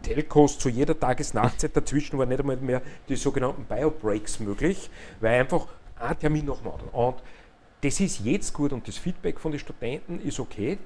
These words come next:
die Leistungen sind sehr gut. Ich hab dazu noch die Schwierigkeit gehabt, äh, ab Herbst ein neues Bachelor-Curriculum zu starten. Die Studenten habe ich zwei Wochen gesehen. Ja, und,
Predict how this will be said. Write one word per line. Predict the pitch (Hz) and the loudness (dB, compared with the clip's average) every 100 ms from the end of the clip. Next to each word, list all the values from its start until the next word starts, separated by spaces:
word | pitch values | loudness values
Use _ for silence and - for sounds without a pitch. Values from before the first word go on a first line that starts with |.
| - | -4
die | 131 | 0
Leistungen | 98 117 - 175 156 | 0 0 -2 -4 -6
sind | - 127 | -6 -6
sehr | 104 - 90 | -6 -6 -6
gut. | - 190 - - - - - - - | -4 -4 -6 -14 -20 -20 -20 -20 -2
Ich | 139 | 0
hab | 135 | 2
dazu | 147 147 | 2 0
noch | 139 | 0
die | 127 | -2
Schwierigkeit | - 139 147 - - | 0 0 0 -4 -4
gehabt, | 123 - - - - - - - | -4 -4 -8 -14 -16 -20 -20 -6
äh, | - | 0
ab | 117 - | 0 0
Herbst | 110 104 - | -2 -2 -4
ein | 120 | -4
neues | 120 113 | -2 -2
Bachelor-Curriculum | - 107 - 143 131 135 139 - 143 139 | 0 2 4 2 2 -2 -2 -2 -4 -4
zu | 113 | -6
starten. | - 101 123 151 - | -2 -2 -2 -6 -6
Die | |
Studenten | 123 139 120 | -6 -4 -4
habe | 139 | -4
ich | 123 | -4
zwei | 113 113 | 0 0
Wochen | 131 160 | -2 -6
gesehen. | - 92 151 - - - - - - - - _ - - - - | -6 -6 -8 -12 -16 -16 -16 -18 -20 -20 -20 _ -20 -20 -20 -10
Ja, | 113 - - - - | -8 -8 -12 -18 -4
und, | 131 127 120 - | 2 2 2 -4